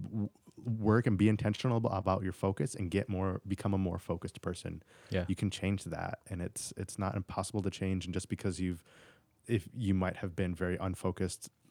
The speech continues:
Speaker 1: up till now in the quarantine and wasted a lot of time, doesn't mean that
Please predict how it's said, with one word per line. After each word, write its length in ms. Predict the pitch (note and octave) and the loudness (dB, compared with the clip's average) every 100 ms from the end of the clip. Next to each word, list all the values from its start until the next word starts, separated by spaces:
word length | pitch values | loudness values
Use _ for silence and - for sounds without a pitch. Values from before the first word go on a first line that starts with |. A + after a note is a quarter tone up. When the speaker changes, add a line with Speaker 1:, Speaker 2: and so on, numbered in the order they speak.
| - | -8
Speaker 1:
up 160 | - - | -8 -2
till 120 | F#2+ | -2
now 200 | F2 E2+ | 0 -2
in 80 | E2+ | -4
the 60 | |
quarantine 420 | - F2+ E2 F#2+ | -4 -4 -2 -2
and 100 | E2+ | -2
wasted 200 | E2 - | -4 -4
a 20 | F2 | -8
lot 180 | E2 | -8
of 80 | - | -8
time, 80 | A2 | -6
doesn't 280 | G2 F#2+ G#2 | 0 2 2
mean 220 | F#2+ F#2+ | 0 0
that 160 | F#2+ | 0